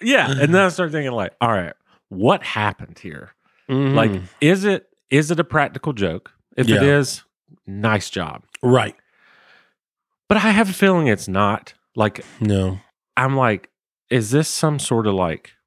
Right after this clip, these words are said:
Speaker 1: they let the guy go in to use the bathroom
Speaker 2: Mm-hmm.
Speaker 1: and the owner of the house lost his spatula the night before, but then he blamed
Speaker 2: Right.
Speaker 1: it on the, the tree guy."
Speaker 2: Yeah, yeah, yeah.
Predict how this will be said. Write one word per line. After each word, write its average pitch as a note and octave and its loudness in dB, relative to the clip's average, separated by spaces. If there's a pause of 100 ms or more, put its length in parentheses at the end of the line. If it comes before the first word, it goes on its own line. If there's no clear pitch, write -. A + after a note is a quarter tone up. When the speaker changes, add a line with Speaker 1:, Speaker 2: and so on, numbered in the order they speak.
(340)
Speaker 1:
they G#2 2
let A2 2
the G#2+ -6
guy G2 2
go G2 2
in G2 2
to F#2+ -4
use F#2+ -4
the E2 -16
bathroom G2 -4
Speaker 2:
Mm-hmm. G2+ -4 (400)
Speaker 1:
and F2+ 0 (1040)
the F#2 2
owner G#2 2
of F2+ 2
the F#2 0
house F#2+ 0 (1700)
lost A2+ 0
his G#2 0
spatula G#2 0
the F#2 -2
night G2 0
before, G#2+ -6 (880)
but F#2+ -2
then G2+ 0
he G2+ -2
blamed G2 2
Speaker 2:
Right. G2+ 0
Speaker 1:
it F#2+ 2
on F#2+ 0
the, E2+ -4
the F2+ -8
tree G2+ 0
guy." G2+ 0
Speaker 2:
Yeah, G2+ 4
yeah, G2 2
yeah. F#2+ -2